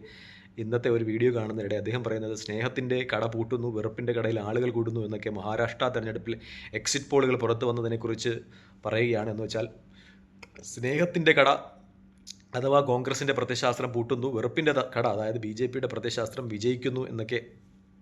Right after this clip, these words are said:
അദ്ദേഹം പറയുമ്പോൾ കേരളത്തിലെ കോൺഗ്രസ് നേതാക്കൾ ഇത് ശ്രദ്ധിക്കണമെന്നാണ് എനിക്ക് പറയാനുള്ളത്. കാരണം കേരളത്തിലെ, ഏഹ്, കോൺഗ്രസ് നേതാക്കന്മാരെയൊക്കെ വാനോളം പുകഴ്ത്തുകയും, ഞാൻ പറയുന്നത് കേരളത്തിലെ നേതാക്കന്മാരെയൊക്കെ വാനോളം പുകഴ്ത്തുകയും കോൺഗ്രസിൻ്റെ ദേശീയ നേതാക്കന്മാരെ, ഏഹ്,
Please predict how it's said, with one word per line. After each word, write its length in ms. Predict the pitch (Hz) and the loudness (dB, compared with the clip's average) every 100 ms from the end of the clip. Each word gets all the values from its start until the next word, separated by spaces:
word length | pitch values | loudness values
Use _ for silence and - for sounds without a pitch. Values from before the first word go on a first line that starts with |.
| - - - | -20 -20 -10
അദ്ദേഹം 260 | 120 127 131 | -2 0 2
പറയുമ്പോൾ 400 | 120 127 110 120 165 - - | 4 4 2 0 -2 -12 -6
കേരളത്തിലെ 420 | - 139 165 165 160 | 6 8 8 6 4
കോൺഗ്രസ് 420 | 135 139 151 156 | 4 2 0 0
നേതാക്കൾ 340 | 135 143 135 127 | 2 2 0 -2
ഇത് 80 | |
ശ്രദ്ധിക്കണമെന്നാണ് 720 | 120 113 113 131 127 113 107 101 | -2 -2 -4 -2 -2 -2 -4 -4
എനിക്ക് 180 | 101 104 | -6 -4
പറയാനുള്ളത്. 340 | 104 98 101 | -4 -6 -4
കാരണം 240 | 120 139 175 - - - | -2 -2 -4 -12 -20 -2
കേരളത്തിലെ, 480 | 139 156 190 185 185 185 | 4 8 6 6 2 2
ഏഹ്, 180 | 165 135 | 2 2
കോൺഗ്രസ് 480 | 135 139 151 170 180 | 4 2 4 2 2
നേതാക്കന്മാരെയൊക്കെ 760 | 147 143 151 135 127 123 120 131 | 2 2 0 -2 2 2 2 0
വാനോളം 600 | 113 113 120 139 143 147 | 0 2 0 2 2 2
പുകഴ്ത്തുകയും, 560 | 123 120 120 110 113 113 - - - - - | 0 0 0 0 -2 -2 -10 -20 -20 -20 -14
ഞാൻ 140 | 127 117 | -6 0
പറയുന്നത് 360 | 117 117 120 127 151 139 | 2 2 2 -2 -4 -8
കേരളത്തിലെ 440 | 120 120 143 151 151 | -2 2 2 2 0
നേതാക്കന്മാരെയൊക്കെ 760 | 127 120 117 117 117 117 117 | 2 0 -2 -4 -2 -2 -2
വാനോളം 480 | 107 104 107 123 131 | -4 -6 -6 -4 -4
പുകഴ്ത്തുകയും 520 | 120 113 110 107 113 113 - - - - | -4 -8 -8 -8 -8 -12 -20 -20 -20 -6
കോൺഗ്രസിൻ്റെ 540 | 135 139 156 143 151 143 | 0 0 0 -2 0 2
ദേശീയ 340 | 135 139 165 | 4 4 4
നേതാക്കന്മാരെ, 640 | 139 120 110 101 98 90 - - - | 4 2 0 -4 -6 -8 -12 -16 -10
ഏഹ്, 320 | 107 101 98 | -8 -8 -10